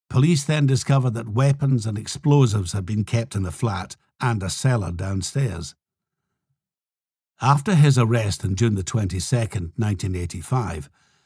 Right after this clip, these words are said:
Magee was taken to Stewart Street Police Office in Glasgow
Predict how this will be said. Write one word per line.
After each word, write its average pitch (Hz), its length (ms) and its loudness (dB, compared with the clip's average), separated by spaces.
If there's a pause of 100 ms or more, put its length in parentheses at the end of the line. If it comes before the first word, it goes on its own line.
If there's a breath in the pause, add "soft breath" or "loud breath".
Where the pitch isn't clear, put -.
(240)
Magee 156 400 4
was 170 200 2
taken 139 320 0
to 110 100 -2
Stewart 151 540 -4
Street - 360 -2
Police 117 380 0
Office 113 300 -2
in 104 140 -2
Glasgow 110 540 -2